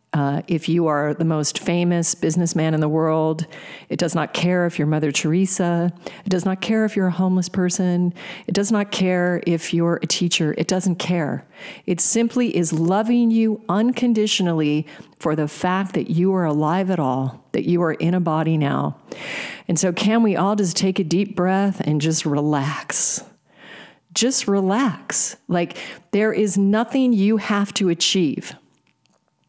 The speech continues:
that would make consciousness love you more, because you already are that.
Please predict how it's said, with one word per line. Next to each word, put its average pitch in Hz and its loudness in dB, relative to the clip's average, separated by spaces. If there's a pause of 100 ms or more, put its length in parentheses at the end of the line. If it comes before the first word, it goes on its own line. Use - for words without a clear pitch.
(220)
that 185 0
would 180 2
make 190 0
consciousness 196 0
love 175 0
you 185 2
more, 165 0 (1080)
because 170 0
you 190 2
already 185 0
are 160 0
that. 147 -4